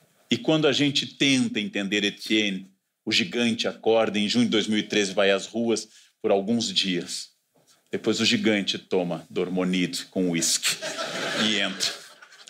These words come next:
Tá. Porque o Estado não é ele e eu não sou eu diante do Estado. Essa é a grande questão.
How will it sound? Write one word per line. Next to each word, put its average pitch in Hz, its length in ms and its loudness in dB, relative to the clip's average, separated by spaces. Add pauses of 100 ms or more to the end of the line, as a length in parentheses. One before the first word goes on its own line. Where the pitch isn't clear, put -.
(460)
Tá. 78 160 0 (1040)
Porque 107 240 2
o 98 80 2
Estado 92 440 0
não 113 440 0
é 98 80 2
ele 82 480 -2 (420)
e 95 120 0
eu 92 120 4
não 95 200 2
sou 92 280 4
eu 87 220 4
diante 78 460 -4
do 71 100 -12
Estado. - 760 -6 (840)
Essa 95 380 2
é - 20 2
a 82 60 2
grande 82 360 -4
questão. - 560 -2